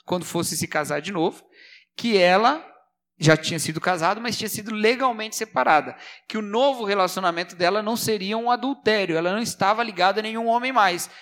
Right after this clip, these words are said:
Ela já estava separada. Foi o homem que deu a carta de divórcio. Foi o homem que a repudiou. Então ela tem agora,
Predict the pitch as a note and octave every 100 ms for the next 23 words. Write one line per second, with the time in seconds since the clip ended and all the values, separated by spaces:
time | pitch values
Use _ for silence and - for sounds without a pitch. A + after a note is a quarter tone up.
0 | - D#3+ E3+ E3+ - F3+ G3+ A3+ A#3 G#3
1 | F#3+ A#3 - B3 A#3+ G#3+ A3+ D4+ E4 D4+
2 | B3 F#3+ G#3 A3 G#3+ - F#3+ E3+ E3 E3+
3 | F3+ - - - - G#3 G3+ A3 B3+ A#3
4 | A#3 A#3+ A#3+ C4 A3 A#3 A3 D3+ A2+ -
5 | _ _ _ _ _ - D#3+ E3 E3+ F#3
6 | F#3 F3+ F3+ E3 F#3 F3+ D3+ D3+ F3+